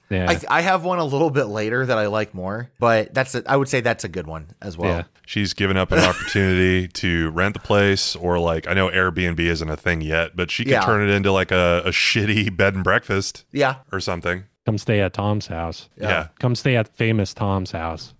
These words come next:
Speaker 3: <laughs> Uncle Tom's cabin.
Speaker 2: Oh,
Speaker 1: I mean, for,
Speaker 2: man. <laughs>
Speaker 1: if it was for Airbnb and they were promoting it as Tom's house,
Speaker 2: Yeah.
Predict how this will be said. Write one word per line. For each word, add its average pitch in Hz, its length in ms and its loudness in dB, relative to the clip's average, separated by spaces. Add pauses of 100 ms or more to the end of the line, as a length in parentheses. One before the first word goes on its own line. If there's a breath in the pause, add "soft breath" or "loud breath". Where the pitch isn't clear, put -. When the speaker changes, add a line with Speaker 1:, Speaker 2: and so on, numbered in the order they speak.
(140)
Speaker 3:
<laughs> - 200 -6
Uncle 104 240 2
Tom's 95 360 2
cabin. 87 420 -2 (240)
Speaker 2:
Oh, 110 100 -2
Speaker 1:
I 131 60 6
mean, 160 180 6
for, 147 160 0
Speaker 2:
man. 107 360 -4 (100)
<laughs> 320 100 -4
Speaker 1:
if 139 120 0
it 135 80 4
was 147 460 0 (160)
for 120 180 2
Airbnb 98 840 0
and 107 100 -2
they 104 80 2
were 110 200 2
promoting 98 480 -2
it 92 160 -4
as 92 580 -4 (240)
Tom's 95 320 -2
house, 85 500 -6
Speaker 2:
Yeah. 104 280 0